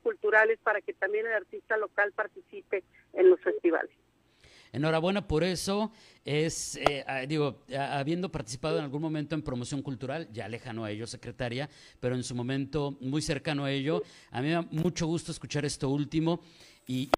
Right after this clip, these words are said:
Speaker 2: y que haya esta conciencia de que el artista, pues, te voy a dar la oportunidad de que participes en este festival. No, señores, hay que pagarle.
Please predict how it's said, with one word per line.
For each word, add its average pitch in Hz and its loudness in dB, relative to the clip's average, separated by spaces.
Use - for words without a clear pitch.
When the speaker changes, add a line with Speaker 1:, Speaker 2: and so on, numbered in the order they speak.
Speaker 2:
y 127 -6
que 139 0
haya 156 0
esta - -4
conciencia 160 2
de 127 0
que 147 -2
el 131 2
artista, 170 0
pues, 175 -12
te 202 -6
voy 233 -2
a - -2
dar 226 -4
la 226 -4
oportunidad 165 -8
de 151 -10
que 135 -12
participes 143 -6
en 143 -2
este 151 -6
festival. 143 -6
No, 185 -2
señores, 214 -2
hay 160 -10
que 208 -2
pagarle. 175 -4